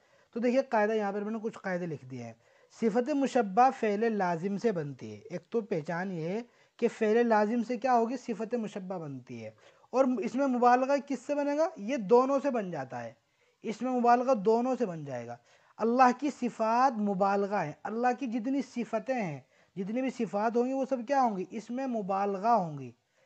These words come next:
ٹھیک ہے؟ اور انسانوں کی صفات کیا ہوں گی؟ وہ صفت مشبہ ہوں گی۔ جیسے جمیل، جمیل انسان کے لیے یوز ہوتا ہے تو یہ صفت مشبہ ہے،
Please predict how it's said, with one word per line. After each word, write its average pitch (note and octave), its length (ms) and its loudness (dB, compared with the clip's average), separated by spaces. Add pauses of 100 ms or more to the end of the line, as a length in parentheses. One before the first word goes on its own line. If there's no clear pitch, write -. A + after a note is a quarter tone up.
ٹھیک A3+ 160 -4
ہے؟ D4 40 -2
اور C4+ 260 4
انسانوں A3 520 -2
کی D4 100 -2
صفات C4 480 -2
کیا C#4 120 0
ہوں C4 120 -2
گی؟ C#4 80 -2
وہ D4+ 200 0 (440)
صفت G#3+ 280 -4
مشبہ F#3+ 580 -4
ہوں D3+ 200 -4
گی۔ D3+ 60 -8
جیسے G#3 200 -2
جمیل، A#3+ 520 0 (520)
جمیل G3 480 -2
انسان F3 420 -8
کے A#3 80 -6
لیے A#3 120 -4
یوز A#3 160 -2
ہوتا G3+ 180 -2
ہے G3 60 -2
تو F#3+ 120 -12
یہ E3 60 -8
صفت E3 280 -12
مشبہ F#3 360 -10
ہے، E3+ 140 -10